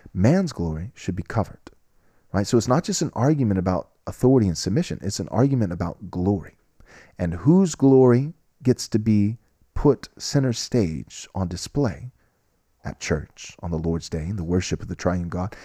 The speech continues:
and whose glory should not be a distraction and should be veiled. Right? So the glory of man, which is woman, should be veiled in the worship of God. But the glory of God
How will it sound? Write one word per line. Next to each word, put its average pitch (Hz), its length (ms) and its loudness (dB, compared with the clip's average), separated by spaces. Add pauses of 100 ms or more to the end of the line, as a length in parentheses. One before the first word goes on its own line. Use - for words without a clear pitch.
(260)
and 87 140 -2
whose 123 260 4
glory 92 420 2 (260)
should - 220 0
not 90 220 -2
be 80 320 -4
a 85 40 2
distraction 85 560 -6 (360)
and 87 100 -6
should - 160 -8
be 85 100 -2
veiled. 87 320 -2 (840)
Right? 90 120 -6
So - 140 -4
the 92 80 0
glory 120 400 8
of 95 120 -2
man, 110 400 4
which - 160 -14
is - 120 -14
woman, 135 340 0 (380)
should - 180 -6
be 117 100 4
veiled 120 280 0 (880)
in 95 100 -2
the 82 80 0
worship 78 320 -4
of - 80 -12
God. 71 200 -12 (320)
But 85 100 -8
the 90 60 -4
glory 107 300 6
of 98 120 4
God 165 500 12